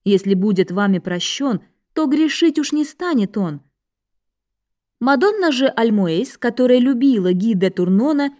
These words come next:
и, скорее всего, была раздосадована тем, что он не явился к ней лично, дабы испросить прощения, ответила следующее. «Госпожа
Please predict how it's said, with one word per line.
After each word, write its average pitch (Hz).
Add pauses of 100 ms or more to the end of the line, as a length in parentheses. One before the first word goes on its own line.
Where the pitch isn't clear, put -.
(100)
и, 311
скорее 330
всего, 320
была 294
раздосадована 226
тем, 220
что 226
он 226
не 233
явился 208
к 196
ней 196
лично, 359 (200)
дабы 320
испросить 311
прощения, 285 (320)
ответила 214
следующее. 160 (1400)
«Госпожа 262